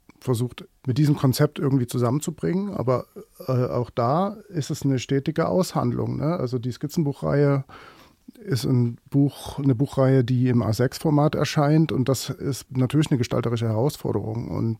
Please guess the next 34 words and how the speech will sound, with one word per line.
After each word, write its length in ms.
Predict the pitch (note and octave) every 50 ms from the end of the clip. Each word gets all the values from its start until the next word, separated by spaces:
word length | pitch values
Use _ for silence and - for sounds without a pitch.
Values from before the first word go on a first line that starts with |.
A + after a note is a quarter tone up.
| _ -
je 140 | C#3 C3
nach 240 | B2+ C3+ B2+ - - - G3 E3 -
Projekt 400 | - B2+ B2 B2 B2 - - -
auch 100 | B2 A2+
für 160 | - - A#2+
die 80 | A#2+ A#2
Künstlerinnen 440 | - - C#3+ - - C#3 B2+ B2
oder 140 | A#2+ A#2 -
Autorinnen. 680 | - A#2 A2 - - C#3+ C3+ - D#3 D3 D#3 E3 E3 D#3+ - - - - - - - - - _
Insofern 380 | - C3+ A#2+ B2 C3 C3 C3+ B2
kann 160 | C3 C3+ B2+
ich 120 | A#2+ - - _ _ - -
natürlich 360 | - A#2+ A2 B2+ D3+ E3 -
sagen, 440 | - B2+ A#2 A2+ A#2 A2+ A#2 A#2 - - - _ _ _ _ _ _ _ _ _ _ _ _ _ _ _ _ _ -
gibt's 240 | C#3 B2+ - - -
da 100 | - E3
eine 160 | E3 E3 D3+
Handschrift, 460 | D3+ E3+ F#3 - - A#3 G#3 - -
aber 160 | - C#3+ C3 C3
das 180 | C3+ - -
ist 200 | - - - -
permanent 520 | - C#3+ - C#3 C#3 C#3 C3+ C3+ C3 - -
im 340 | D3 B2 A#2+ B2 B2 A#2+
Fluss 320 | - - - C#3+ D#3+ D3+ -
und 100 | C3+ -
permanenter 480 | - B2+ C3+ C3 B2+ B2 B2 A#2 A#2
Verhandlung 520 | - C3+ B2 A2 A#2+ B2+ C#3+ D#3 D#3 D#3 D#3
und 120 | C3+ B2
jedes 240 | B2+ B2+ C#3 C#3 -
Ergebnis 480 | C3 B2 - - C3 - - C3 - F#3
ist 340 | F#3 B2 A#2 - - - -
ein 220 | C3+ B2 A#2+ B2+
Ergebnis 480 | - - A#2 - C3 B2+ - C3+ B2 -
von 420 | - B2+ A#2 A#2 A#2+ B2 A#2 A#2+